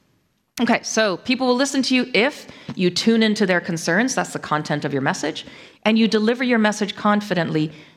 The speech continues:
However, so this, I think, is the most interesting part, is the context. Okay, so I'm gonna talk about two,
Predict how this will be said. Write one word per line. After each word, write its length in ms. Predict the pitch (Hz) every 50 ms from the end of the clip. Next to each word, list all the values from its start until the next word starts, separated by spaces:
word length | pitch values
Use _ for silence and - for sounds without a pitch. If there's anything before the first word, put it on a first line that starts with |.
| _ _ _
However, 1120 | _ - - - 226 233 233 240 233 226 - - 208 202 196 180 180 151 123 98 - - - - _ _ _ _ _ _ _ _ _ _ _ _ _ _ _ _ _ _ _ -
so 180 | - - 185
this, 360 | 185 175 220 262 302 - - - - -
I 100 | - 208
think, 260 | 202 208 214 190 185 202
is 120 | 180 175
the 80 | - 180
most 340 | 180 190 220 233 220 -
interesting 460 | - 180 170 - 165 - - 160 151 147
part, 420 | - - 147 131 131 143 - - - - - _ _ _ _ _ _ _ _ _ _ _ _ _ _ _ - - _ _ _ _ _ _ -
is 120 | 180 156
the 80 | 160 170
context. 800 | 165 165 151 131 120 - 127 117 - - - - - - - - - - _ _ _ _ _ _ _ _ _ _ _ _ _ _ _ _ _ _ _ - - - - - - _ _ _ _ _ _ _ _ _ _ _ _
Okay, 140 | 220 214
so 120 | 208 214 208
I'm 120 | 196 240
gonna 160 | 277 285 285
talk 220 | 277 - 277 262 262
about 320 | 254 247 240 220 - -
two, 600 | - - 285 294 277 277 285 285 285 277 277 -